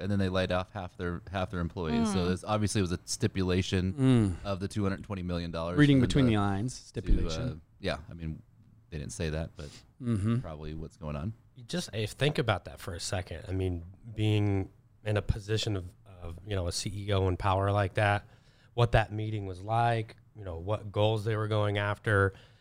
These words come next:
Speaker 4: and be like, "Hmm, okay, well, that's a pretty big decision." I mean, he know, I mean, a-, anyone in that position knows, like, "Holy cow, that's gonna, this is, it's gonna be huge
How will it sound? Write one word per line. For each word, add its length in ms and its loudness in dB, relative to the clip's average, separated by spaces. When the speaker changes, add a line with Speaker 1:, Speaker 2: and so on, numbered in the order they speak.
Speaker 4:
and 320 0
be 140 2
like, 220 2
"Hmm, 360 0
okay, 400 -6
well, 340 -4
that's 180 -2
a 40 -4
pretty 220 -4
big 220 -4
decision." 540 -6
I 20 -8
mean, 140 -6
he 160 -6
know, 180 -4
I 80 -8
mean, 180 -2
a-, 140 -14
anyone 600 -2
in 120 -2
that 180 -4
position 480 -10
knows, 220 -2
like, 180 -4
"Holy 360 -2
cow, 400 2
that's 200 -4
gonna, 360 0
this 180 -2
is, 100 0
it's 140 0
gonna 180 4
be 100 2
huge 540 0